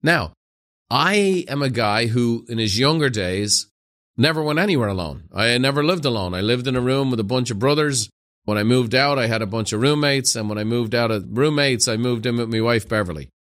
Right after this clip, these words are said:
And so I've never lived alone. When I'd go golfing, I mean, I would always have a foursome. I never played golf by myself.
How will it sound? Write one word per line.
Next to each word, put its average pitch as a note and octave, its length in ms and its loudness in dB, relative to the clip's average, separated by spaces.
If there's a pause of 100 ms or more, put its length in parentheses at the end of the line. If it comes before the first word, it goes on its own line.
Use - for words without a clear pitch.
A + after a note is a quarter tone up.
(180)
And A2 120 0
so C3+ 140 4
I've D#3+ 160 2
never D#3 320 0
lived D#3 220 -2
alone. E3 320 -4 (920)
When A#2+ 140 4
I'd B2 160 2
go C3+ 120 2
golfing, B2+ 540 -2
I F#2+ 100 -10
mean, G#2+ 160 -2
I A#2 160 0
would A2+ 180 -2
always C3 520 2
have G#2 160 -4
a F#2+ 40 -6
foursome. F2 440 -4
I F#2+ 60 -2
never B2 280 2
played A2 320 -4
golf G2+ 300 -4
by F#2 160 -2
myself. D#2+ 520 -4